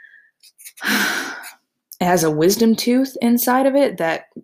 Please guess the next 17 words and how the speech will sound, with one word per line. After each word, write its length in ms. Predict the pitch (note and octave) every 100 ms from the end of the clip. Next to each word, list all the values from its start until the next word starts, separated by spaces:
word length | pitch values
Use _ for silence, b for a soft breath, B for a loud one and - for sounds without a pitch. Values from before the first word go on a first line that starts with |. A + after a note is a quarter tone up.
| - -
was 220 | E3+ D#3+
just 260 | E3+ E3 E3
broken 400 | D#3+ D#3 D#3+ D#3
from, 220 | - D#3+
it's 160 | D#3+ D3+
one 220 | D#3+ F3+
of 100 | D#3
Nine's 300 | D3+ D3+ D3+
fucking 300 | D#3 D3+ D3
teeth, 280 | - C#3+ D3+
and 120 | D#3
it 60 | D#3
has 360 | D#3 D3+ D3+ B B B B B B _ -
a 240 | E3 E3
violently 680 | D3+ D3 D#3 G#3+ B3 A#3 A3+
scented 460 | A3 G#3 G#3 G3 F3
note 400 | E3 D#3 D3